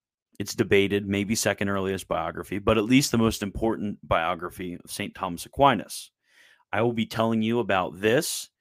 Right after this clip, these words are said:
and all of the other early sources from about the first forty to fifty years after his death, uh, within a century of his birth, if you want to put it like that. I will be telling you about all of that today, and we're gonna have a fun little chat about that. Not gonna be too long, but,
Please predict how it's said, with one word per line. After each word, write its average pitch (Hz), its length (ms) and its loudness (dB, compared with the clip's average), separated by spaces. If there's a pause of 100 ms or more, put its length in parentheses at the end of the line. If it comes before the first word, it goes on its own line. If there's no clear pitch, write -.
(200)
and 98 100 -4
all 104 240 4
of 110 120 -2
the 101 120 0
other 98 220 0
early 90 280 -6
sources 110 600 -4
from 95 240 -8
about 87 340 -4
the 82 60 -18
first 92 400 -8
forty 98 400 -6
to 92 80 -10
fifty - 260 -8
years 92 220 -4
after 87 260 -2
his 80 140 -8
death, 95 360 2 (760)
uh, 80 260 -6
within 92 240 -6
a 92 60 -4
century 90 360 -4
of 85 80 -6
his 80 120 -10
birth, 90 440 -8
if - 140 -16
you 85 60 -10
want 82 100 -10
to - 60 -14
put - 120 2
it 82 40 -6
like 78 240 -12
that. 104 240 -2 (580)
I 113 80 6
will 123 100 8
be 113 120 0
telling 107 320 0
you 101 80 0
about 90 340 -2 (400)
all 127 240 8
of 104 120 2
that 85 280 0
today, 73 440 -12 (200)
and 80 320 -6
we're 82 80 -8
gonna 82 140 -6
have 82 120 -10
a - 60 -2
fun 98 300 0
little 90 180 -4
chat 85 300 -4
about 82 240 -8
that. 110 360 4
Not 95 160 0
gonna 92 120 -6
be 85 100 -8
too 92 160 -4
long, 101 380 4
but, 87 260 0